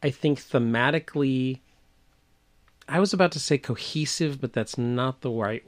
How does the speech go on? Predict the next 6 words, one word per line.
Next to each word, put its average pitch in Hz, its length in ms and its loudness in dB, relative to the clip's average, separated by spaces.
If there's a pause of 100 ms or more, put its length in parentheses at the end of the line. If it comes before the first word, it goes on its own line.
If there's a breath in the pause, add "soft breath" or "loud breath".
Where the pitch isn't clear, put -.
word. 110 460 -8 (640 soft breath)
Um, 120 340 -2
it's 135 160 -2
more 175 180 2
thematically 143 840 2
straightforward. 127 1400 -2